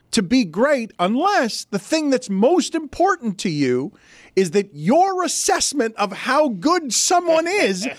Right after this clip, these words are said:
has to be exactly right without any dilution by degrees, and that's the most important thing, not that the guy who's kind of a great story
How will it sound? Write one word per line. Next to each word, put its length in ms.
has 440
to 120
be 180
exactly 720
right 360
without 340
any 260
dilution 640
by 240
degrees, 520
and 160
that's 260
the 100
most 400
important 500
thing, 460
not 480
that 160
the 80
guy 340
who's 240
kind 380
of 80
a 140
great 280
story 680